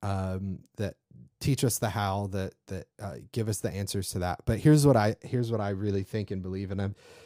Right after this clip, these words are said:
seen this in my life, and I don't always get it right, and I don't always do it well, but I've seen this in, uh, folks that I look up to, um, folks that, uh, I think are really good at their jobs and what they do.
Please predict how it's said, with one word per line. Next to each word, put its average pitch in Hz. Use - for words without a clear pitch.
seen 156
this 147
in 131
my 110
life, 120
and 107
I 107
don't 120
always 107
get 107
it -
right, 143
and 107
I 104
don't 107
always 101
do 98
it -
well, 107
but 110
I've 104
seen 127
this 117
in, 104
uh, 101
folks -
that 107
I 101
look 92
up 117
to, 135
um, 98
folks -
that, 98
uh, 92
I 98
think 101
are 101
really 101
good 98
at 95
their 101
jobs 95
and 92
what 92
they 90
do. 90